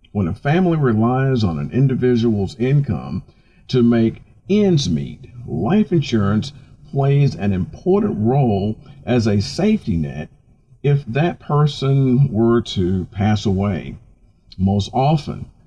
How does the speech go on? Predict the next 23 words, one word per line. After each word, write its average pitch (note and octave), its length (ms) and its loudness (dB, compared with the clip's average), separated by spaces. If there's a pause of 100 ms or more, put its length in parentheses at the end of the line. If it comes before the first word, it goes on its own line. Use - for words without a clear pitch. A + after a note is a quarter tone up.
(140)
we D3 240 2
see B2+ 440 2
this A2 480 0
scenario D3 800 2
play A#2+ 340 0
out C3 320 0
with F#2 400 -4
the G2 80 -8
parents D3 560 -2
of G#2 140 0
young C3+ 240 0
children. C#3 600 -4 (1500)
And A2+ 420 2
life C3+ 460 0
insurance C3 920 0
is G#2 320 0
even D3 320 2
more D3 540 2 (100)
valuable F#2+ 1080 0
as F#2+ 180 0
a F2+ 60 -2
backup G#2 560 -2
plan E2 500 -4